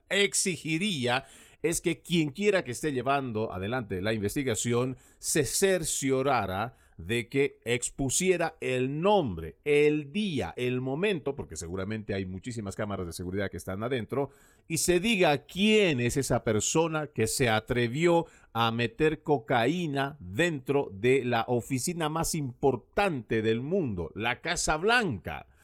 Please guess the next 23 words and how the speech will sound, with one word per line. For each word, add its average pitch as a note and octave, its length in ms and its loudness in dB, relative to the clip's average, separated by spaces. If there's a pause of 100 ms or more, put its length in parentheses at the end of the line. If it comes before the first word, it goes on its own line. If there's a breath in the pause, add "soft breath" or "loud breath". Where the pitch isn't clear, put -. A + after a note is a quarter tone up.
(300 loud breath)
¿Quién D#4 240 0
es D#4 160 0
ese A#3 100 6
osado? F3 920 2 (220 loud breath)
¿Quién D4 160 -4
tiene F#4+ 280 -2
ese B3 180 2
poder? D#3 800 2 (200 loud breath)
¿Quién D4+ 220 0
es C#4+ 200 0
ese A#3+ 200 2
ser A3 360 4 (240 loud breath)
magnánimo F3 1080 0
que D#3+ 100 -2
es F#3+ 80 2
capaz F#3 380 -2
de F#3 100 2
pensar D3+ 420 0
en C#3 120 0
su C#3 160 -4
mente E3 400 0
y B2 40 0
decir, C3+ 440 0